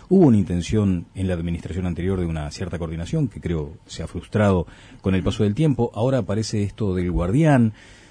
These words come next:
Había también un comité integrado para administrarlo, digamos, en términos técnicos.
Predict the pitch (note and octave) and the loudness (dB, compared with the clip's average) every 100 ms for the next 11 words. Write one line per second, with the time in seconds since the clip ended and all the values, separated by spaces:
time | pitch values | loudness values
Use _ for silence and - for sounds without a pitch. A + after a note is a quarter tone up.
0 | - - G#2+ A2+ A2+ F#2+ G2 G#2 G2+ F#2 | -20 -6 0 2 2 2 2 2 4 2
1 | F#2+ F2+ F2+ G#2 F#2+ F#2+ F#2 G2+ F#2+ D#2+ | 0 0 0 0 0 0 0 2 2 0
2 | F#2 F2 E2 E2 E2 E2+ D#2+ - B2 B2 | -2 -2 -2 -4 -6 -6 -6 -2 0 2
3 | F#2+ F#2+ F#2 E2 F#2+ G2+ F#2+ - D2+ F2 | 2 0 -2 -4 -2 -2 -4 -6 -10 -6
4 | F2 F2+ - D3+ C3 A2+ C3+ - | -4 -2 2 4 6 4 0 -2